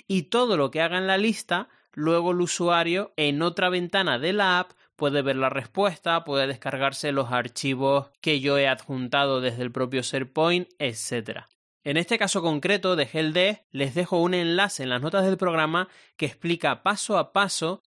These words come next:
cómo crear esta aplicación con Power Apps. Pero bueno, otros ejemplos que también se podría usar,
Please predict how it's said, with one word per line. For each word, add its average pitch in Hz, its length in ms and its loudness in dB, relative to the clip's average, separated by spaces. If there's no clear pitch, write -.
cómo 170 340 0
crear 156 300 2
esta 165 220 -2
aplicación 139 600 -2
con 139 220 -2
Power 117 380 0
Apps. - 500 -6
Pero 147 140 2
bueno, 147 320 2
otros 175 340 0
ejemplos 185 480 -2
que 131 100 -8
también 127 320 -2
se 147 140 -4
podría 139 320 -2
usar, 202 440 0